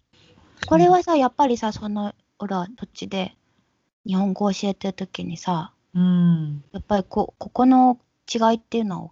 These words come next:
Speaker 2: きいのかね？
Speaker 1: あー、その、ビジュアルで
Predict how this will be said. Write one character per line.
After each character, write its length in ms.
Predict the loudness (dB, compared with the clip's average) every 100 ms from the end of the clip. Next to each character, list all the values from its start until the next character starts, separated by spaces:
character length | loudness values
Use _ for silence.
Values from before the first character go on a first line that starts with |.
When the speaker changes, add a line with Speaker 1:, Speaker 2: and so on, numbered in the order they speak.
| -12
Speaker 2:
き 120 | -8
い 20 |
の 100 | -8
か 180 | -10 -12 -8
ね？ 180 | -8 -8 _ _ _ _ _ -20 -20 -20 -20 _ _ _ -4
Speaker 1:
あ 800 | 0 2 4 2 2 2 0 0
ー、 40 |
そ 80 | 2
の、 440 | 4 4 2 -2 -8 _ _ -4
ビ 200 | 2 4
ジ 160 | 4
ュ 100 | 4
ア 100 | 4
ル 360 | 6 6 4 4
で 460 | 4 4 4 0